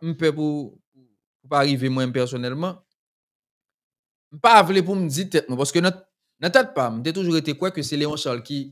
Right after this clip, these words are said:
Speaker 2: pi mal nan tout direktè jeneral lapolis ki pase yo, depi adriyen ramo ki se, ki se te premye direktè jeneral lapolis la sou aristid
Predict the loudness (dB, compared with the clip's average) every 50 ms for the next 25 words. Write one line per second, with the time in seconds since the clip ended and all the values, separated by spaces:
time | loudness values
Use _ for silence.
0 | -18 _ _ _ _ _ _ _ _ 6 6 8 8 8 6 8 8 8 8 6
1 | 4 -2 -6 -10 -16 _ _ _ _ _ _ _ _ _ _ _ _ _ _ _
2 | _ _ _ -8 -4 -4 -4 -4 -6 -14 _ _ _ _ 0 0 0 0 -2 -6
3 | -18 _ -12 -6 -2 0 0 -2 -2 -2 -2 0 0 0 0 -2 0 0 0 2
4 | 0 0 -2 -4 -6 -8 -8 -10 -12 -10 -8 -8 -8 -8 -10 -12 -10 -10 -8 -8
5 | -10 -12 _ _ _ _ _ _ _ _ -4 -4 -4 -2 -2 -2 -2 -2 -4 -6
6 | -10 _ _ 0 0 2 2 2 2 2 2 2 2 2 2 0 0 -2 -4 -6
7 | -8 -12 -20 -18 -12 -6 -4 -2 -2 -4 -6 -10 -16 _ _ _ _ _ _ _
8 | _ -10 -8 -6 -4 -4 -4 -4 -4 -2 0 0 0 0 -2 -6 -6 -4 -2 -2
9 | 0 0 0 0 0 -2 -4 -4 -4 -4 -2 -2 -2 -2 -2 -2 -2 -2 -2 -4
10 | -6 -6 -8 -8 -8 -10 -10 -10 -12 _ _ _ _ _ _ _ _ _ _ _
11 | _ -16 -10 -6 -6 -6 -6 -6 -8 -8 -8 -8 -8